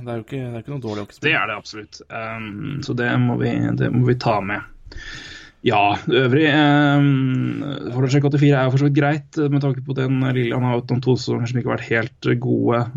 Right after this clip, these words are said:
Speaker 2: ut ifra hans standard de foregående årene. Eh, Wayne Simmons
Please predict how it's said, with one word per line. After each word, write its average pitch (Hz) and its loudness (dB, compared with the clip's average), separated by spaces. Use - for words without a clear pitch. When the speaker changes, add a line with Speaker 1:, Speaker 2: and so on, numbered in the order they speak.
Speaker 2:
ut 123 -4
ifra 117 2
hans 127 4
standard 120 -2
de 123 2
foregående 117 0
årene. 127 2
Eh, 123 2
Wayne 151 4
Simmons 156 2